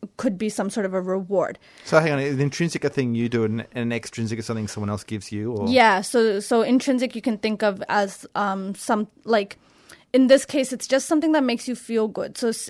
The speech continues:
Speaker 1: if you were to, if you were to do something and you ended up with a positive feeling, or you felt satisfied, you felt accomplished, you felt achie-, uh, you felt a high level of achievement, um, that, those sort of motivators, the, the,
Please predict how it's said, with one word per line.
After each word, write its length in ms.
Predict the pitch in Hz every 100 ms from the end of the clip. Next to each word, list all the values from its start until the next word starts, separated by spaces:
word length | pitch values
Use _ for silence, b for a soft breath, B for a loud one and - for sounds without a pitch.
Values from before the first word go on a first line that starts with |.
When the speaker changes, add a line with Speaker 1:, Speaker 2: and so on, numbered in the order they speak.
| -
Speaker 1:
if 220 | 233 -
you 220 | 254 254
were 180 | 262 262
to, 220 | 254 196 - -
if 160 | 226 247
you 100 | 247
were 100 | 247
to 100 | 220
do 180 | 220
something 340 | 220 214 208 202
and 160 | 214 214
you 120 | 208
ended 260 | - 220 214
up 160 | 202 214
with 100 | 208
a 40 |
positive 440 | - 214 196 202 190
feeling, 580 | 214 196 196 196 208 - b b b b -
or 200 | 196 185
you 160 | 185
felt 280 | 190 202 -
satisfied, 680 | - 196 180 196 - 190 190
you 80 | 185
felt 200 | - 196
accomplished, 500 | - 208 - 202 214
you 60 |
felt 200 | 202 175
achie-, 360 | 156 - 233 -
uh, 220 | 196 190 113
you 180 | 202
felt 240 | 208 196 190
a 180 | 196 170
high 200 | 220 202
level 200 | 202 190
of 80 | 160
achievement, 600 | - 254 233 233 226 302 B B B B -
um, 340 | 220 196 185 - 196 226
that, 260 | 220 226 214
those 260 | 240 247
sort 180 | - 247
of 60 | 240
motivators, 840 | 220 214 220 202 170 208 339 -
the, 280 | 226 208 147 185
the, 460 | 214 214 208 190